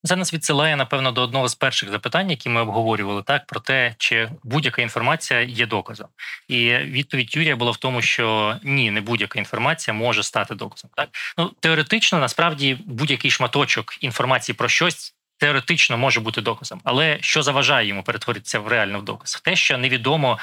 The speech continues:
де цей шматочок інформації з'явився, хто вперше його побачив, почув, зафільмував, е, яка була,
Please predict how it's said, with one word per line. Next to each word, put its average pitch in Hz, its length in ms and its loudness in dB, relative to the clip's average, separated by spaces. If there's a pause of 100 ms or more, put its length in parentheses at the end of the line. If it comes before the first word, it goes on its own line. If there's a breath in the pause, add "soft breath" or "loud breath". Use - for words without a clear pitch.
(160 loud breath)
де 139 140 2
цей 139 140 -2
шматочок - 460 0 (100)
інформації 120 560 0
з'явився, 117 560 -2
хто - 140 -4
вперше 135 400 2
його 117 160 0
побачив, 123 480 2
почув, 120 360 -2
зафільмував, 117 600 0 (480 loud breath)
е, 110 260 2
яка 147 560 2
була, 131 460 2